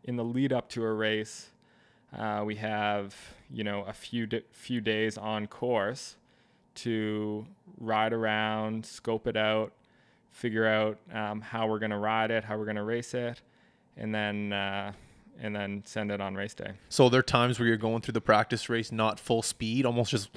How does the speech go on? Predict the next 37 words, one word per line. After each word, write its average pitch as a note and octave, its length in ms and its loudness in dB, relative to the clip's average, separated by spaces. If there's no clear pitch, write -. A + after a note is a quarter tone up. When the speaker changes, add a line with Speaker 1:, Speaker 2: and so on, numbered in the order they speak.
Speaker 2:
almost A#2 260 2
walking A2 480 6
through C3+ 300 8
it, C#3+ 140 6
just - 160 -4
trying A#2 160 6
to A2 80 8
Speaker 1:
Totally, D#3 320 8
Speaker 2:
Yeah? A2+ 120 6
Speaker 1:
totally, A#2 300 4
yeah. G#2 220 2
So, A2+ 640 0
um, G#2 480 -4
typical, B2+ 560 -2
like, G#2+ 200 -2
lead A2+ 300 -2
up A2 220 -2
to A2 460 -4
a G#2 80 -4
major G#2 440 0
race G#2 400 -2
is G#2 240 -2
arrive G2+ 480 -4
a - 20 -4
week G2+ 240 -8
before. C3+ 540 -2
Speaker 2:
A B2 40 -10
r-, - 40 -4
a C#3+ 60 4
week D#3+ 300 -4
before? F#3 460 0
Speaker 1:
A A2+ 80 0
week A2+ 240 -4
before, A#2 580 -4
yeah. A#2+ 180 -2
Speaker 2:
Wow. D3+ 440 -6
Speaker 1:
Um, G#2+ 240 -6